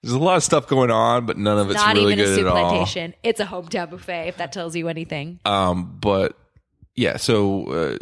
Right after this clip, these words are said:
Speaker 1: like, uh, this is before the Lord of the Rings movies obviously come out, the Hobbit movies come out.
Speaker 2: Yes.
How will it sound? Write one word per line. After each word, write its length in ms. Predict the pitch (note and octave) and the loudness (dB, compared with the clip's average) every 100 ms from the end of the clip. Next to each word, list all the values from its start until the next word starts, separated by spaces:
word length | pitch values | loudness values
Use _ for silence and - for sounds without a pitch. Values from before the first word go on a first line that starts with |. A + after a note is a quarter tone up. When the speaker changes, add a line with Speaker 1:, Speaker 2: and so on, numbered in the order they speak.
| A1 | -4
Speaker 1:
like, 220 | F#2 G#2+ | -2 -2
uh, 580 | F2 E2+ A#1+ C2 B1 A#1 | -4 -6 -4 -4 -4 -6
this 220 | G#2+ A2+ | -2 0
is 80 | A2 | 0
before 720 | G#2+ - G2 F#2+ F#2+ F#2+ - | -2 -2 0 2 4 4 2
the 300 | - - - | -4 -6 -4
Lord 220 | F2+ F#2 | 0 0
of 20 | F2 | -2
the 60 | |
Rings 220 | - D2+ - | -4 -6 -6
movies 280 | A#1+ B1 | -6 -4
obviously 280 | - - - | -6 -8 -8
come 120 | - - | -10 -8
out, 220 | G1+ - | -8 -6
the 40 | - | -2
Hobbit 280 | - - - | -2 -4 -6
movies 200 | A1+ - | -8 -8
come 120 | - | -6
out. 100 | - | 0
Speaker 2:
Yes. 640 | D#3+ D#3+ - - - - | 0 0 -2 -2 -4 -8